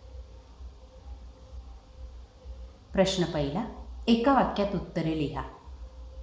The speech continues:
एक, स्वामींना एक खंड वाचण्यासाठी किती दिवस लागत? एक दिवस. गोधडीची वैशिष्ट्ये सांगा.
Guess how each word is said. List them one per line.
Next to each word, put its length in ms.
एक, 440
स्वामींना 640
एक 240
खंड 240
वाचण्यासाठी 680
किती 300
दिवस 380
लागत? 260
एक 240
दिवस. 460
गोधडीची 540
वैशिष्ट्ये 720
सांगा. 460